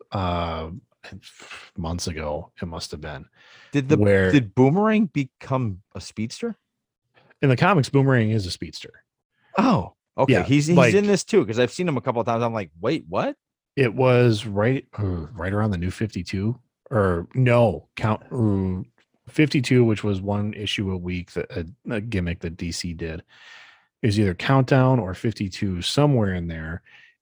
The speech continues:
Speaker 2: He
Speaker 1: It's
Speaker 2: became a
Speaker 1: the s-,
Speaker 2: speedster.
Speaker 1: it's the son of the original Captain Boomerang.
Speaker 2: Mm.
Speaker 1: And he somehow became a speedster, which
Speaker 2: Okay.
Speaker 1: made sense for why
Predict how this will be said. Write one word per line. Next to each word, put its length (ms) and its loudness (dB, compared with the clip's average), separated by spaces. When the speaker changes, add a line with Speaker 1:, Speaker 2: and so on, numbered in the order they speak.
Speaker 2:
He 80 0
Speaker 1:
It's 200 -2
Speaker 2:
became 100 -2
a 40 0
Speaker 1:
the 40 2
s-, 80 -2
Speaker 2:
speedster. 480 -10
Speaker 1:
it's 240 2
the 120 -2
son 460 2
of 100 2
the 140 0
original 400 -2
Captain 380 -12
Boomerang. 420 -16
Speaker 2:
Mm. 540 -8
Speaker 1:
And 180 -4
he 480 -2
somehow 600 -2
became 320 -8
a 40 -10
speedster, 540 -14
which 220 -2
Speaker 2:
Okay. 80 -4
Speaker 1:
made 200 0
sense 560 -2
for 280 -8
why 540 -6